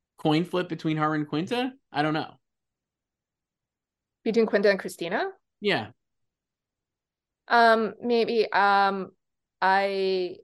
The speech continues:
Speaker 2: I would love to see Christina win. Um, and I, I think she can get in 'cause they've,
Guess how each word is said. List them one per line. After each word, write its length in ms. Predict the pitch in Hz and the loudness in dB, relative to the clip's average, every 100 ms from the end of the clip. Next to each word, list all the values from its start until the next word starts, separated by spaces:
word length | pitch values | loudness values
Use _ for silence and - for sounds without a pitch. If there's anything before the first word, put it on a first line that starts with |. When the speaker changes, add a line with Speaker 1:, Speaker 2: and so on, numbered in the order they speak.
| - | -2
Speaker 2:
I 80 | 196 | 2
would 120 | 214 | 4
love 160 | 214 220 | 2 0
to 60 | |
see 140 | 165 - | -10 -14
Christina 460 | 151 - 165 151 | -16 -16 -14 -12
win. 440 | 156 147 151 156 - | -10 -12 -12 -14 -8
Um, 680 | 165 160 156 156 147 151 131 - _ - | -4 -4 -4 -8 -14 -16 -18 -20 _ -6
and 760 | 165 160 156 160 160 156 - - - _ - | -4 -4 -4 -8 -10 -14 -16 -18 -20 _ 2
I, 400 | 175 175 175 - | 2 4 0 0
I 80 | 180 | -2
think 520 | 180 190 185 185 - _ _ _ _ _ _ _ _ | -2 -4 -2 -6 -12 _ _ _ _ _ _ _ _
she 880 | - - - 170 160 160 160 151 - _ _ - | -14 -12 -8 -6 -6 -6 -8 -8 -12 _ _ -10
can 240 | 170 165 | -8 -4
get 200 | 156 139 | -2 0
in 280 | 127 120 151 | 0 -4 -8
'cause 220 | - 151 | -12 -10
they've, 340 | 170 165 165 | -6 -4 -6